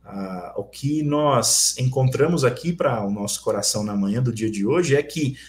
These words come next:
tenhamos um caráter moldável, não é?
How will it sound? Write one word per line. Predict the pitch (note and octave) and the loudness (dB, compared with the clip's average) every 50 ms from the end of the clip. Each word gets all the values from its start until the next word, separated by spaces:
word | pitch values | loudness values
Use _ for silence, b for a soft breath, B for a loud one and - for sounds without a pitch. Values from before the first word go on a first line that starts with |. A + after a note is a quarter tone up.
| B B _ | B B _
tenhamos | C3+ B2 A#2+ A#2+ A#2+ D3 F3+ G#3+ A#3 A#3 A3+ G3+ | 0 0 2 2 2 2 2 2 0 0 0 0
um | F#3+ F#3+ | 0 -2
caráter | F#3 F#3 - - C#4 C#4 C#3+ C#3 C3+ D#3+ E3 - G3 G3 G3 G3 F3+ | -2 -4 -4 -2 0 2 4 4 4 4 2 2 4 4 4 4 2
moldável, | D3 D3 D3+ D3 B2+ G#2+ G2+ F#2+ F2 F2 F2 F2+ F#2+ G#2 B2 D#3 G3 A#3 C#4+ - - - _ _ _ _ _ _ _ | 0 2 2 2 2 2 0 -2 -2 0 0 0 0 2 2 4 4 2 2 -2 -8 -18 _ _ _ _ _ _ _
não | A2+ B2+ | -10 -10
é? | D#3 G#3 | -8 -10